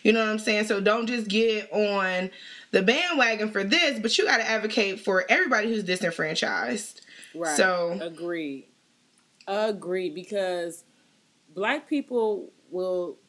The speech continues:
Speaker 2: love to turn or, you know, throw around the term people of color, but they really just mean Black people. <laughs>
Speaker 1: Right.
Speaker 2: You know what I'm saying? As opposed
Speaker 1: Right.
Speaker 2: to,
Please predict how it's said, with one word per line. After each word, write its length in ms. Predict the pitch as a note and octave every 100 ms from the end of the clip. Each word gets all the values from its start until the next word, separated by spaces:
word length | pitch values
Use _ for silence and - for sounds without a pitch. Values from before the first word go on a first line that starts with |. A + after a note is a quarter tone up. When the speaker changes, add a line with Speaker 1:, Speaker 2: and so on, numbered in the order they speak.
| -
Speaker 2:
love 320 | F3+ G#3 A3+ A3+
to 80 | G#3+
turn 400 | A3 G3 F#3+ F3 -
or, 380 | E3+ D#3+ D#3 C3+
you 60 | G3
know, 160 | F3
throw 180 | E3 G3+
around 380 | F#3 F3 F3 E3+
the 80 | E3+
term 300 | G3 E3+ D#3
people 320 | G#3 F#3 E3
of 120 | D#3
color, 540 | - G#3+ G3 E3 D#3 - _ -
but 100 | G#3+
they 120 | A3
really 260 | G3 G#3+ G#3
just 200 | F#3 E3+
mean 200 | F3 D#3
Black 280 | E3 D3 -
people. 380 | C#3+ - - _ _ _ _
<laughs> 300 | - _ -
Speaker 1:
Right. 380 | B3+ D#4+ E4 D4+
Speaker 2:
You 100 | C#4
know 80 |
what 100 | A#3+ A#3
I'm 140 | A3+
saying? 460 | B3+ A#3 A3+ A3 A3 - - - -
As 200 | F#3 F3+
opposed 160 | B3
Speaker 1:
Right. 400 | D4+ D4 C#4+ A#3 F#3+
Speaker 2:
to, 340 | G3 F3